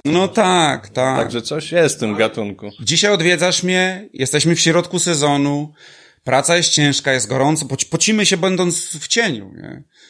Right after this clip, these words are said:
Speaker 1: I teraz sobie wyobraź, jak jeszcze pojedziemy dzisiaj do pszczół, będziemy robić, to chyba będzie.
Speaker 2: To co, drugi odcinek z Radio Waroza, może zimą?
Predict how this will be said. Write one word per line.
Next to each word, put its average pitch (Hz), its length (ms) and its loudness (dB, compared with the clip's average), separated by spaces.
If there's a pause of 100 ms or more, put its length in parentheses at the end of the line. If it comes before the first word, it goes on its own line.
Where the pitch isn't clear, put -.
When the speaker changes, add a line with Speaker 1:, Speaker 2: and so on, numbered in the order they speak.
(240)
Speaker 1:
I 113 60 -16
teraz 147 200 2
sobie 170 120 0
wyobraź, 180 320 2
jak 180 140 0
jeszcze 175 200 0
pojedziemy 170 420 2
dzisiaj 151 220 2
do 151 80 -4
pszczół, - 320 0
będziemy 131 320 2
robić, 131 260 0
to 117 220 -4
chyba 92 240 -10
będzie. - 280 -18 (160)
Speaker 2:
To 120 140 0
co, 143 180 2
drugi 139 340 2
odcinek 123 400 0
z 113 40 -4
Radio 120 280 4
Waroza, 104 360 2
może 107 220 0
zimą? 139 360 0